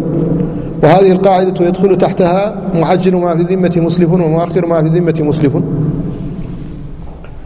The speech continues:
فنخرج عليها قاعدة أخرى وهي الضمان بجعل. فالضمان بجعل لم يرد فيه أي نص عن رسول الله صلى الله عليه وسلم، ولا ورد فيه إجماع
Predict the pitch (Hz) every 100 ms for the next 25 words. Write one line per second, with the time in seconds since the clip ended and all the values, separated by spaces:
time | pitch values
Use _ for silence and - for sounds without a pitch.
0 | - - - - - - - - - 127
1 | 214 220 240 226 214 208 214 208 220 220
2 | 208 208 - 202 190 214 220 214 208 226
3 | 233 - - 226 - - - 156 185 202
4 | 214 196 170 180 160 143 185 175 - -
5 | - - - 180 - - - - - -
6 | - - - - - - - 175 185 214
7 | 247 240 196 196 233 214 240 - - -
8 | 180 208 226 202 180 208 202 214 196 190
9 | 196 175 165 170 190 175 170 160 165 156
10 | 151 151 - 170 185 175 190 202 196 185
11 | 170 202 180 151 175 175 202